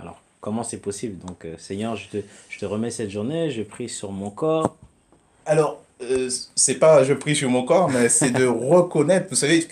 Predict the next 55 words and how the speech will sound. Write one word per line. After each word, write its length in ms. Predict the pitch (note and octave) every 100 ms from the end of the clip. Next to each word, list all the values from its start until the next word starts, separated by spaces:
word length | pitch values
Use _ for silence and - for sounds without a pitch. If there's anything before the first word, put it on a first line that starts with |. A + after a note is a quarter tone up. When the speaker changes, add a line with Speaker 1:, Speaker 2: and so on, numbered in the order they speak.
| A#2
Speaker 2:
c'est, 220 | G#2+ A#2 -
c'est 140 | -
comme 180 | C3 D3
j'aime 220 | C#3 C3+
dire 240 | B2+ C#3 C3
souvent, 420 | - A#2 E3+ F3+
c'est-à-dire 480 | C#3+ - A#2 C#3 D3
qu'un 340 | B2 G#2+ C#3
malade 440 | C#3+ D3 E3 E3 E3
qui 260 | - A#2
est 40 | A#2
malade 480 | A#2 B2 C3 C3 A#2
et 120 | G#2
qui 180 | - A#2
ne 160 | A2+
sait 240 | G#2 - C3
pas 220 | - B2
qu'il 200 | - G2+
est 60 | G#2
malade, 380 | G2+ G#2+ D3 D#3+
il 60 |
n'ira 260 | A2+ G#2+ A2
jamais 320 | G#2+ A2+ C#3
chez 180 | - A2
un 60 |
médecin. 320 | G#2 G2 - - - - _ _
Speaker 1:
C'est 160 | - -
vrai. 160 | F2 - - -
Speaker 2:
D'accord ? 340 | A2 A2 D#3+ - - - -
Donc, 100 | C3
il 60 | C3+
faut 100 | D3+
déjà 200 | C3+ C#3+
reconnaître 880 | C3 D#3+ D#3 D3 A#3 B3 - C3 -
qu'il 140 | -
y 40 | C3
a 40 |
quelque 240 | B2+ A#2
chose 260 | B2+ E3 F3
qui 140 | -
cloche. 440 | - G2+ E2 - -
Speaker 1:
Ouais. 60 | E2
Speaker 2:
Il 100 | -
faut 80 | A2
déjà 220 | C3 E3+
reconnaître 460 | F3 - D#3 D#3+
qu'il 100 | -
y 20 | C#3
a 20 |
quelque 200 | - B2+
chose 200 | E3 -
qui 120 | B2+
ne 80 | A2
va 260 | F#2+ G2 A2
pas. 240 | F#2+ E2